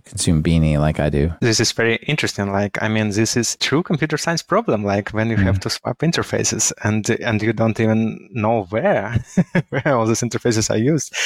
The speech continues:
Speaker 2: and you have to detect them. So yeah, this is nice. It's super interesting.
Speaker 1: Yeah, and again, on your, your side, you've gotta do that to adapt to the new Pydantic, but you've also gotta present some kind of consistent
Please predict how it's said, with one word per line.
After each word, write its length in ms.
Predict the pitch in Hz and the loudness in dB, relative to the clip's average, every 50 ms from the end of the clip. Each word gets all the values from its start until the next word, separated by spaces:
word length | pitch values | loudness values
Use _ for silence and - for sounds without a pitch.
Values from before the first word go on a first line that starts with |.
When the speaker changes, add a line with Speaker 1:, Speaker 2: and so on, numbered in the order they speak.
| - - | -2 0
Speaker 2:
and 100 | 110 107 | 0 0
you 80 | 104 104 | 2 2
have 180 | 92 - 110 - | 0 0 -2 -4
to 80 | - | -2
detect 340 | 107 110 - - 143 151 123 | -4 -4 -2 0 0 2 2
them. 180 | 104 98 98 98 - _ _ | 2 0 -2 -4 -12 _ _
So 220 | - - - 113 104 | -6 -6 -6 -4 -6
yeah, 140 | 113 - - 104 - _ | -6 -8 -10 -12 -12 _
this 180 | 113 - - - | -6 -6 -4 -4
is 140 | - - | -2 0
nice. 320 | - 107 98 101 104 - - - _ _ - | 2 2 2 2 0 -4 -6 -8 _ _ -8
It's 200 | 98 - - - - | -8 -8 -6 -4 -4
super 180 | 123 - 110 | -2 0 0
interesting. 440 | 107 95 - 98 - - - 107 101 - | -2 -2 -2 -4 -6 -4 -6 -6 -4 0
Speaker 1:
Yeah, 240 | 113 117 131 123 104 | 2 2 4 4 2
and 100 | 95 101 | 2 0
again, 200 | 95 110 104 101 | 0 0 0 2
on 120 | 95 98 | 2 2
your, 320 | 98 104 107 101 87 65 - - | 2 2 2 2 0 -2 -4 -8
your 240 | - 87 104 110 113 | -4 0 0 2 2
side, 480 | - - - 82 82 82 82 85 92 _ _ _ _ _ | 0 0 0 2 2 2 0 -2 -4 _ _ _ _ _
you've 220 | - 117 117 107 107 | 0 0 0 2 2
gotta 240 | 131 113 104 101 | 2 2 4 2
do 180 | 92 98 110 107 | 2 2 2 2
that 200 | 101 95 67 - | 2 2 0 0
to 100 | - 107 | 2 2
adapt 360 | 92 85 82 95 87 87 - - | 2 2 2 0 -2 -2 0 0
to 80 | 104 | 0
the 80 | 90 90 | 0 2
new 240 | 85 95 90 87 82 85 - | 2 2 2 2 0 -2 -8
Pydantic, 560 | - - 90 87 107 113 113 92 98 87 - | -8 -6 -4 0 0 0 0 0 -2 -4 -2
but 80 | - 107 | -2 -2
you've 160 | 92 98 95 | -2 2 2
also 260 | 107 113 110 - 107 | 2 2 2 0 -2
gotta 220 | 95 98 90 85 87 | 0 0 0 -2 -2
present 520 | - - 104 95 104 95 85 80 - - - _ | -4 -4 -4 0 2 2 2 2 0 -4 -8 _
some 200 | - - 107 101 95 | -2 0 2 2 2
kind 200 | - 107 98 90 | 4 4 4 4
of 100 | 87 - | 2 2
consistent 680 | - 101 95 - - 92 - - - 87 78 - - | -2 -2 0 0 0 0 -2 -2 -4 -4 -4 -6 -12